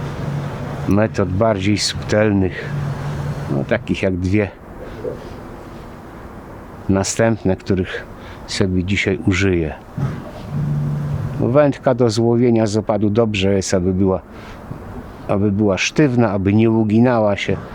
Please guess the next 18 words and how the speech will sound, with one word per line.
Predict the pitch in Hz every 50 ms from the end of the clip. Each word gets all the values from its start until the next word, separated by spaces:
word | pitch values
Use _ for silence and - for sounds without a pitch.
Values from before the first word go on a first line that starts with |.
| - - - - - - -
w, | - 92 92
w, | 92 - - 92 95 92 - 98
w | 101
momencie | 107 107 107 110 113 104 - 110
podrywania | 87 - 107 104 95 104 101 101 98 107 104 98 92 92 92 - - - - - - - - -
przynęty | - - - - 208 202 202 - - 95 - - 87 76 - - - - - - - - - - - 92
z | 90 87 82 90 90 85
dna. | 95 101 110 117 113 110 110 101 - - - - - - - - - - - - - - - - - - - 120
No | 127 139
ale | 143 139 135
oczywiście | 131 - - - 120 131 - - - 120
ciężar | - - 135 127 127 110 113 117 113
rzutowy, | 104 104 113 101 - 117 113 110 101 113 104 - - - - - - - - - - - - -
e, | - - - - - - - - - - - - - - - - - - - - - -
okoniowy | - - - - 120 113 113 117 120 113 104 98 95 87 - - - - - - - - -
powinien | 98 90 90 98 95 95 95 95 90 82
być, | 82 101 98 - -
czyli | - - - 101 90 87